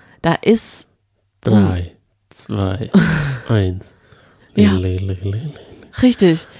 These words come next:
Speaker 2: Damit
Speaker 1: Also
Speaker 2: hatte mich die erste Folge schon, wenn ich ganz ehrlich bin.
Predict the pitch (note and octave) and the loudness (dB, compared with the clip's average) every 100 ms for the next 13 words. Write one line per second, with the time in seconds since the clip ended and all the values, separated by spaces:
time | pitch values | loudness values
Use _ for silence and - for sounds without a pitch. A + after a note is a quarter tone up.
0 | - A#2 B2 G3 A3 G3+ C3 C3 - A#2+ | -2 2 4 4 2 2 2 0 0 -4
1 | A#2 A#2 A#2+ A2+ A#2 - A#2+ A#2 A2 A#2+ | -2 -2 -2 -2 -4 -6 -4 0 0 0
2 | - - G#2 G2+ G2+ G2+ G2 A2 G2 - | 0 0 0 -2 0 -2 -2 -2 -2 -4
3 | G#2 G2 - - G#2+ | -6 -8 -12 -8 -8